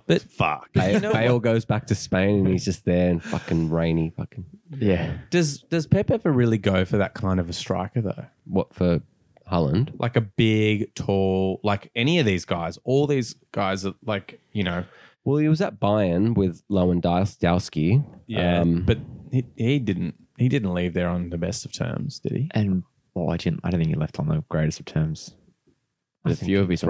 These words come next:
Speaker 4: roles,
Speaker 3: all right,
Speaker 4: but,
Speaker 3: wasn't
Speaker 4: but
Speaker 3: he?
Speaker 4: with Barca, he had a different, smaller, m-, more mobile. But you look at someone like Aguero, he's not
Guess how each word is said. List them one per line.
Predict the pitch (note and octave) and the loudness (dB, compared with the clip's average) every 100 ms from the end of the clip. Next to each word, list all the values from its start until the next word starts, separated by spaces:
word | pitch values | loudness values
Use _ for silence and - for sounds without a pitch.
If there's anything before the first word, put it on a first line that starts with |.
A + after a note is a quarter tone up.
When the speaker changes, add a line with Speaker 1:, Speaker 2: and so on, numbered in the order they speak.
| E2+ | 2
Speaker 4:
roles, | G#2+ | 2
Speaker 3:
all | F3+ | 4
right, | |
Speaker 4:
but, | E3+ D3 | 2 2
Speaker 3:
wasn't | F3+ G#3 | 0 0
Speaker 4:
but | |
Speaker 3:
he? | G2+ | 0
Speaker 4:
with | A2+ | 0
Barca, | A#2 A2+ A#2+ G2 | 0 2 0 0
he | F2+ | 0
had | F2 | 0
a | E2 | 0
different, | F2 - E2 - _ _ _ _ _ | -2 -2 -2 -4 _ _ _ _ _
smaller, | - - G2+ F#2 E2+ | -14 -4 0 2 2
m-, | E2+ - | 0 -2
more | F2+ E2 | -2 0
mobile. | E2+ F2 D#2+ E2 | 0 0 0 0
But | F#2+ | 0
you | C3+ | 0
look | E3 | 0
at | - | -2
someone | - G2 F2 | -2 0 -2
like | - | -2
Aguero, | E2 F2 F#2 F2 D#2+ D#2+ - _ _ _ _ _ _ | -4 0 2 2 2 0 -4 _ _ _ _ _ _
he's | - A#2+ | -4 0
not | D3+ | 0